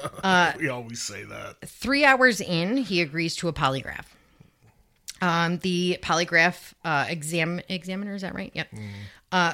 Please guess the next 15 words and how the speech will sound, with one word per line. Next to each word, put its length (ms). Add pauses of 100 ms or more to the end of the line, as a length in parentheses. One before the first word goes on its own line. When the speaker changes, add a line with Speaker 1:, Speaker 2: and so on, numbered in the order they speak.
Speaker 1:
comes 280
in, 240
sets 260
up 120
the 80
test, 540
asks 240
a 40
couple 240
questions, 460 (100)
and 340 (100)
never 760
does 240
the 80
test. 360